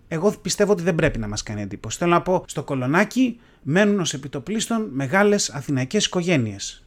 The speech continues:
που είχαν λεφτά από πάντα. Αυτό που λέμε παλιά λεφτά. Άρα, τι πιο λογικό από το να βρεις εκεί και παλιά όπλα. Μμ;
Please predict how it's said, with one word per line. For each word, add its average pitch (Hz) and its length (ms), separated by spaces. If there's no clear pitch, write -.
που 160 100
είχαν 143 360
λεφτά 117 300
από 220 160
πάντα. 113 420
Αυτό 170 220
που 156 120
λέμε 208 420
παλιά 170 320
λεφτά. 113 500
Άρα, 214 400
τι 240 100
πιο 190 200
λογικό 160 680
από 175 260
το 180 100
να 175 140
βρεις 208 260
εκεί 254 420
και 226 120
παλιά 226 340
όπλα. 110 360
Μμ; 190 240